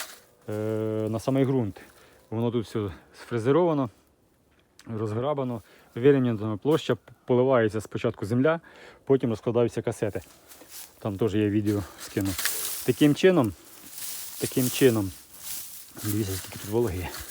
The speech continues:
виявляється. Е, таким чином, якщо касета стоїть, і ми тут садили перець,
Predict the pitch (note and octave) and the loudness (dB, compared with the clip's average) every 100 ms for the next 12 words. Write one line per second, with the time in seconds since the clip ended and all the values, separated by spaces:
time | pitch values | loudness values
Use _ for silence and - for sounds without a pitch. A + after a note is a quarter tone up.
0 | - - - - - - - G#2+ G2+ G#2 | -14 -14 -14 -8 -8 -6 -6 -4 -4 -4
1 | G#2 G2 - A2+ - - - - - - | -4 -4 -6 -10 -12 -16 -14 -16 -18 -20
2 | - - - - - - - A2 B2+ B2+ | -18 -14 -12 -8 -8 -8 -4 -2 0 2
3 | D3 D3 G3+ F#3+ C#3 A#2+ - C3 A#2+ B2+ | 2 2 4 4 4 2 0 0 2 2
4 | A2+ - C3 D#3+ E3 - - - - - | 0 0 2 2 0 -4 -10 -18 -18 -20
5 | - _ - A#2 A#2 A#2 A#2+ B2+ A#2+ A#2 | -20 _ -14 -4 0 2 2 0 0 4
6 | B2 A#2+ A#2 D3+ C3+ - | 4 4 4 4 4 -2